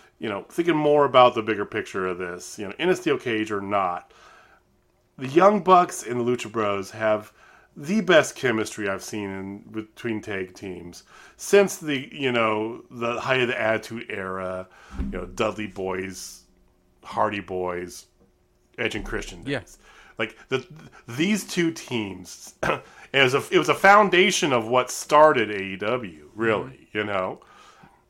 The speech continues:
Speaker 2: Escalera de la
Speaker 1: And
Speaker 2: Muerte.
Speaker 1: Escalera de la, de la Muerte, um, the stuff they did in, you know, the whole Street Fighter thing against the six man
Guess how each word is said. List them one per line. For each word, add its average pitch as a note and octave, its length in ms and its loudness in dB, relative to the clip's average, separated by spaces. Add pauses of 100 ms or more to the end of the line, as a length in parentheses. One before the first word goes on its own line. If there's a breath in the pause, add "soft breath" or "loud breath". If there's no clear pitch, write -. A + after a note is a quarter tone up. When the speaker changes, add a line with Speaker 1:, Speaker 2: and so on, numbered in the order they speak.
(120)
Speaker 2:
Escalera C#3 440 -2
de C#3 160 -2
la C#3+ 60 2
Speaker 1:
And D3+ 100 2
Speaker 2:
Muerte. C#3 160 2
Speaker 1:
Escalera C3+ 320 6
de A#2 140 2
la, G#2 260 -4 (560)
de A#2+ 140 0
la A#2 60 2
Muerte, C#3+ 920 2 (260 loud breath)
um, A2+ 460 10
the G2+ 60 -6
stuff C#3 200 2
they B2 120 4
did A#2+ 300 2
in, A2+ 240 0
you A2+ 160 0
know, G#2+ 260 4
the G2+ 240 0
whole A2 140 -2
Street C#3 240 -8
Fighter A#2+ 300 0
thing A#2+ 380 -2
against G#2+ 360 -4
the G#2+ 100 -10
six - 300 -8
man A#2 460 0